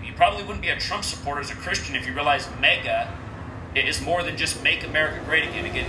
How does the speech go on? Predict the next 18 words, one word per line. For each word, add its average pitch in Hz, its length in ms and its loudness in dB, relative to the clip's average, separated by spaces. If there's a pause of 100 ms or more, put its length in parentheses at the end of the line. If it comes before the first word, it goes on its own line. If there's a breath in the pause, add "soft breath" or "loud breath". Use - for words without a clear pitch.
(120)
mega 160 300 4
is - 280 -2
the 123 100 0
highest 151 540 0
degree 147 280 -4
of 135 100 -4
the 127 60 -6
satanic 135 560 2
church, - 460 -2 (420 loud breath)
and 139 140 4
the - 60 -4
first 156 320 -2
tenet 151 260 2
of 131 80 -6
the 131 80 -8
Satanism 131 640 0 (560 loud breath)
is 135 320 2
to 131 360 0